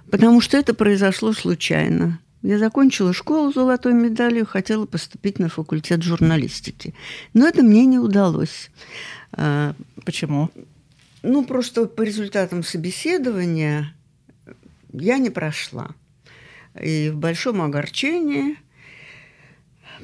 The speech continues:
Speaker 1: по совету своего школьного приятеля, который подавал документы на юридический факультет, я подала документы на юридический факультет,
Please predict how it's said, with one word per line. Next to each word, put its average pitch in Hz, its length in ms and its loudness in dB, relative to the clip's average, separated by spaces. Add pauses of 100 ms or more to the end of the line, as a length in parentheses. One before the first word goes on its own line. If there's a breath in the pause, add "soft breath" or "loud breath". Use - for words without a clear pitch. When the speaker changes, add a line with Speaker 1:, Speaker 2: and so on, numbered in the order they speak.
(120)
Speaker 1:
по 233 140 2
совету 214 640 0
своего 180 680 0 (180 loud breath)
школьного 165 960 0 (480 soft breath)
приятеля, 254 960 -2 (760 soft breath)
который 220 560 -2
подавал 202 680 -2
документы 180 1000 -2
на 170 280 -2
юридический 165 760 -6
факультет, - 880 -10 (400 soft breath)
я 302 140 -2
подала 185 400 -2
документы 160 640 -4
на 147 80 2
юридический 143 640 -6
факультет, 190 540 -8